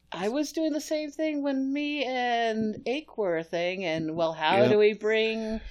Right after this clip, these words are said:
Speaker 1: Siam to Australia?
Speaker 2: Yep, and it's like,
Speaker 1: I, I, I
Speaker 2: so currently with my U K citizenship, apparently U K citizens are allowed to live and work in Ireland, not just Northern Ireland, but Ireland, Ireland,
Speaker 1: Mm-hmm.
Speaker 2: for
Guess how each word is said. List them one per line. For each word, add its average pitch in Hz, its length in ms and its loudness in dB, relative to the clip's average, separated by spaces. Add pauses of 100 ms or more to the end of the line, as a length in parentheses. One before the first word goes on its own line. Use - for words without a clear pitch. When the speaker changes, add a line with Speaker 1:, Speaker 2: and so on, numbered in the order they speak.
(320)
Speaker 1:
Siam 247 840 2
to 247 480 -4
Australia? 190 640 2 (300)
Speaker 2:
Yep, 131 300 6 (260)
and 131 160 8
it's - 240 0
like, 123 480 6 (360)
Speaker 1:
I, 147 380 0
I, 139 60 0
I - 20 2
Speaker 2:
so 135 280 6
currently 151 680 4
with 127 300 2
my 127 100 4
U 117 300 2
K 127 260 0
citizenship, 101 720 -2
apparently 127 420 -2
U 127 200 2
K 131 240 0
citizens 104 580 -2
are 107 60 0
allowed 104 300 0
to 107 80 -4
live 107 240 0
and 123 120 0
work 107 240 2
in 98 180 -4
Ireland, 95 540 -2 (400)
not 123 140 2
just 185 240 2
Northern 147 340 4
Ireland, 98 420 -2
but 95 220 -2
Ireland, 127 480 6
Ireland, 143 540 2 (180)
Speaker 1:
Mm-hmm. 226 80 -2
Speaker 2:
for 110 320 6